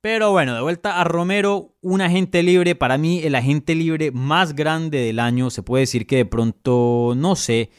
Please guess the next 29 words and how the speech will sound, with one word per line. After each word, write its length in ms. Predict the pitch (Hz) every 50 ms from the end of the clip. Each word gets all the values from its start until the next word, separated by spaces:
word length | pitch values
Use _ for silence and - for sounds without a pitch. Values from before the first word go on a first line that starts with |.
| _ _ _ _ _
eh, 580 | - - 101 104 104 101 101 101 98 98 95 92
Michael 560 | 92 92 92 - - 80 117 127 123 - 120 -
Chandler, 420 | - 147 143 151 147 135 127 131
obviamente 420 | 127 120 120 120 120 117 - -
siendo 320 | - - 120 117 110 117 110
ex 220 | - 104 - -
campeón 360 | - 104 95 90 - 87 90
de 100 | 95 104
Bellator, 420 | 127 165 196 185 175 151 - 143 123
también 320 | - 104 98 95 95 95
es 100 | 95 98
grande. 540 | 101 131 165 175 175 175 160 156 156 151 135 - _ _ _
Anderson 380 | - 110 113 110 104 104 107 107
Silva, 440 | - - 170 165 160 156 151 151
obviamente 440 | - 117 113 110 110 117 113 - -
una 140 | 107 110 107
leyenda, 500 | 110 117 131 160 180 175 160 165 - -
pero 140 | 143 127 127
en 80 | 123
cuanto 520 | 117 - 156 156 147 135 - - 147 139 131
a, 240 | 131 127 127 123 -
a 420 | - 139 131 127 123 120 - - _ _ _ _ _ _ _ _ _ _ _ _ _
fama 500 | _ - - - 233 254 233 180 117 85 -
y 200 | 92 107 120 127
en 80 | 123
cuanto 680 | 120 _ - 135 131 131 127 - - - 127 117 117 113
a, 200 | 110 104 104 -
a 100 | - 123
estado 800 | 123 104 - - - - - 226 226 226 185 135 123 135 - _